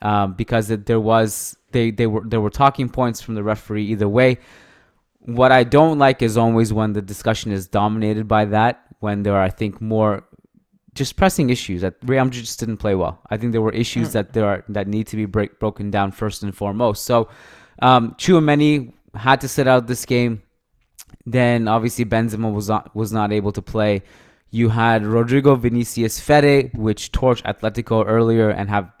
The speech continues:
Speaker 1: all three of those players have played well. And you had Camavinga, Kroos,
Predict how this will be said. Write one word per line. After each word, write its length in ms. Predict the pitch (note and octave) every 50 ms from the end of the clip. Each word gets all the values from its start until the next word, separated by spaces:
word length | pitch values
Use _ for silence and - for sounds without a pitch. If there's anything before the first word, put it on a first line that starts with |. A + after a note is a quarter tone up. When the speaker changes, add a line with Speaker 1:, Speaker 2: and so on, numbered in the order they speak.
| - -
Speaker 1:
all 160 | G#2+ A2 A2
three 220 | G#2 - A#2 A#2
of 60 | A2+
those 160 | G#2+ G#2 G2+ -
players 300 | - A2 G#2 G2+ G2 -
have 140 | G2+ -
played 260 | - G#2+ G2 F#2 F#2+ G2+
well. 300 | B2 C3+ C3 B2+ - - - - - - - _ _ _ _ _ _
And 560 | - - A2 A#2 A#2+ A#2 A2+ A2 A2 A2 G#2+ - - - - _ _ _ _ _ _ _ _ _ _ _ _
you 160 | - B2 A#2+ A#2+
had 300 | A#2+ A#2 A2+ G#2+ - -
Camavinga, 800 | C#3+ D3 E3 E3 D3+ C3 C#3 D3+ D#3 C#3+ D3+ C#3+ C#3 C#3 - -
Kroos, 600 | - - C#3+ C#3+ C#3 B2+ - - - - - -